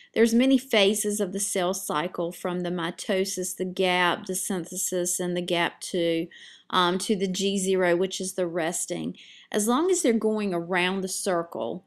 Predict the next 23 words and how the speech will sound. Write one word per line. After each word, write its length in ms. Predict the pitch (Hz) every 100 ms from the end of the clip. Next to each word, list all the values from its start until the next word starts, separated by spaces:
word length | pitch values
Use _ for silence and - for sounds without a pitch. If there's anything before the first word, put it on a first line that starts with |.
| _ _ _ _ _ _
around 360 | 196 190 220 294
the 40 |
circle 460 | 285 - 220 220 190
is 160 | 185
cell 320 | - 202 185 202
cycle 640 | 202 - 175 180 - 175
specific. 880 | - - 175 - 156 151 - 90 - _ _ _
And 120 | - 196
as 200 | 220 240
you 80 |
can 160 | 240 233
see 280 | 226 214 202
in 80 | 190
the 60 |
mitosis, 800 | 180 180 185 - 202 202 196 196
you've 140 | 202 185
got 180 | 185 -
the 80 |
vinca 340 | 185 190 190 190
and 140 | 180
alkaloid 680 | 113 175 - 185 175 185 175
taxane 580 | - 165 - 196 175 180
group. 560 | 170 175 160 170 -